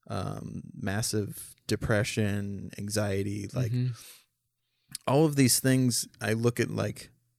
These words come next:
Speaker 1: the objective reason as to why they're happening and what the answers could be.
Speaker 2: Mm-hmm.
Speaker 1: And,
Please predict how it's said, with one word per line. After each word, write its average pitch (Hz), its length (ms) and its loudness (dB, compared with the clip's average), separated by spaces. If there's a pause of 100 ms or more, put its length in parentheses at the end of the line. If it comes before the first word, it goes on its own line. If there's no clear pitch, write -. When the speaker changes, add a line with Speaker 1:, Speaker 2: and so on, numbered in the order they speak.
(160)
Speaker 1:
the 113 200 2
objective 110 600 0
reason 104 300 0
as 110 140 2
to 117 100 4
why 113 180 6
they're 110 120 4
happening 123 520 2 (540)
and 113 220 2
what 107 160 4
the 107 140 2
answers 104 380 2
could 110 320 2
be. - 140 2
Speaker 2:
Mm-hmm. 139 160 2 (540)
Speaker 1:
And, 139 360 4